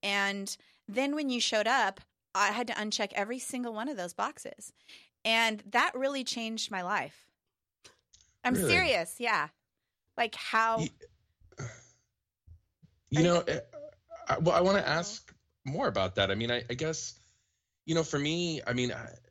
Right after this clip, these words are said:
Speaker 2: was it a life-changing event? I think, you know, I kinda take pride in the fact that, like,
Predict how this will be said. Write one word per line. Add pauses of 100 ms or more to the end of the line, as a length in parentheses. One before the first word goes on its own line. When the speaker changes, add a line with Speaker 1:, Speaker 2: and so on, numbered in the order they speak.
Speaker 2:
was
it
a
life-changing
event?
I
think, (400)
you
know,
I
kinda
take
pride
in
the
fact
that,
like,